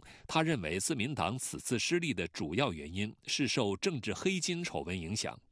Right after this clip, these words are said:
他称，自民党寻求与其他在野党交流，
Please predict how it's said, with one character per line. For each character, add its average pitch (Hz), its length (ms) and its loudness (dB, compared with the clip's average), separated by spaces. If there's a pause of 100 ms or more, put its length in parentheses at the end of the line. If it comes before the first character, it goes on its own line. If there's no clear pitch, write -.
(140)
他 101 140 4
称， 110 200 -2 (280)
自 - 140 4
民 143 180 2
党 92 260 0
寻 123 300 -2
求 131 220 0
与 80 120 -4
其 117 300 0
他 156 240 2
在 139 240 0
野 98 160 2
党 90 180 -4
交 151 220 2
流， 76 240 -6